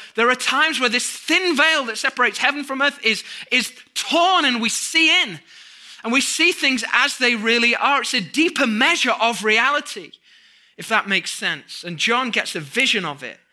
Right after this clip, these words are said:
And that vision changes everything. And this vision, and this is really my central point today, what this vision entails, before it's about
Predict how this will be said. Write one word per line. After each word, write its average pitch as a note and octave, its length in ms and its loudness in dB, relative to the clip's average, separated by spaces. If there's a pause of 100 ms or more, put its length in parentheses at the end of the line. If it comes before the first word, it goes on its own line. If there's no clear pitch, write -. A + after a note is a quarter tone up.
(300)
And F3 120 -4
that E3 120 -2
vision G3 340 -2
changes E3+ 680 -2
everything. F3 480 -6 (260)
And A3 160 0
this D4+ 320 0
vision, A3+ 500 0
and G3+ 120 0
this - 160 -2
is C#4 100 -2
really B3+ 280 0
my G#3 140 2
central A#3 400 -4
point A#3+ 300 -6
today, D3 300 -4 (260)
what G#3+ 260 0 (160)
this G3 200 -2
vision C#4+ 520 2
entails, B3+ 1120 -2 (880)
before C4 480 2
it's - 160 -2
about G3+ 400 2